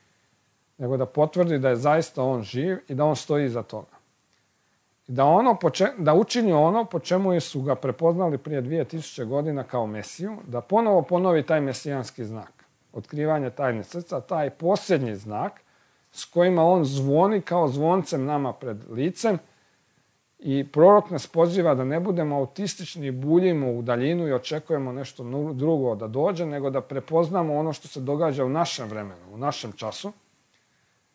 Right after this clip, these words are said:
Kako će po-, prorok to postići? Ne na način da pozove muzičare da sviraju, da napumpaju atmosferu, ne na način da viče,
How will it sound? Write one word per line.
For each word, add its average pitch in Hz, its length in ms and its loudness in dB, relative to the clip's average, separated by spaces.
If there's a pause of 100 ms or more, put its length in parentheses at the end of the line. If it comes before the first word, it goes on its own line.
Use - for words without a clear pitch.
(140)
Kako 240 300 6
će 165 200 -2
po-, 190 220 4
prorok 175 400 4
to - 140 -2
postići? - 640 -12 (920)
Ne 196 240 4
na 233 100 6
način 190 460 4
da 139 80 2
pozove 147 640 2 (720)
muzičare 135 640 0
da 110 120 -4
sviraju, 139 600 -2
da 110 540 -4
napumpaju 131 640 -2
atmosferu, 110 680 -6 (1120)
ne 175 160 4
na 180 100 4
način 160 640 2
da 120 120 0
viče, 143 640 0